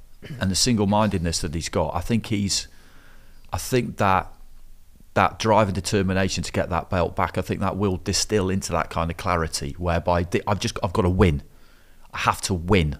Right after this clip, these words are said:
I've done this once. I've got to do it again because this is where the money comes now when you defend the title. Maybe you try and unify. It, it's just, he's gotta win. Um, and I think he'll,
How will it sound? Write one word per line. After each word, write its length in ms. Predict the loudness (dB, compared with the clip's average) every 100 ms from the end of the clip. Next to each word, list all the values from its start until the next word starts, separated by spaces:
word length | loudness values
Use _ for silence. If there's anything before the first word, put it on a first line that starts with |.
| -6
I've 120 | -6
done 200 | 2 2
this 200 | 2 -2
once. 400 | 0 0 0 -4 -6
I've 180 | -8 0
got 220 | 0 0
to 80 | -4
do 180 | 0 0
it 100 | -2
again 400 | -2 0 -2 -6
because 260 | -8 -6 -4
this 180 | -4 -4
is 100 | -2
where 140 | 0
the 60 | 2
money 220 | 2 0
comes 320 | -2 -6 -6
now 140 | -6 -4
when 140 | -6
you 80 | -6
defend 320 | -4 -2 -2
the 60 | -2
title. 480 | -4 -4 -6 -10 -12 -20 -8
Maybe 240 | -4 -2 -2
you 60 |
try 220 | -2 0
and 100 | 2
unify. 500 | 2 0 0 -4 -4 -8 -16 -18 -18 -14 -14 -8
It, 160 | -6 -6 -6
it's 160 | -6 -4
just, 220 | -4 -2
he's 160 | -4 0
gotta 180 | 0
win. 360 | 2 2 0 -2 -10 -20 -10
Um, 440 | -6 -4 -2 -4 -6 -8
and 140 | -4 -4
I 40 |
think 260 | -2 -4 -2
he'll, 300 | -4 -4